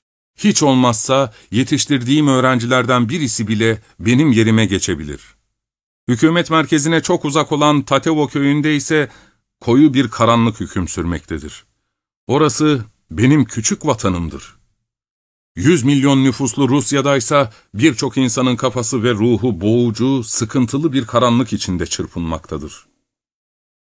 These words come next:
Bir insan gerçek manasıyla canlı bir mum gibi değil midir?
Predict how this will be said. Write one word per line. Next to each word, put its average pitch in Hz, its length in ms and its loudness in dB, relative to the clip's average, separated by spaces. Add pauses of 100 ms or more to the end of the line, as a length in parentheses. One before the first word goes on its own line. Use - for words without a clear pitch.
(720)
Bir 104 160 0
insan 123 500 2 (440)
gerçek 120 420 -2
manasıyla 117 720 2
canlı 117 380 2
bir 113 100 2
mum 110 300 4
gibi 101 300 -4
değil 95 280 -4
midir? 82 460 -8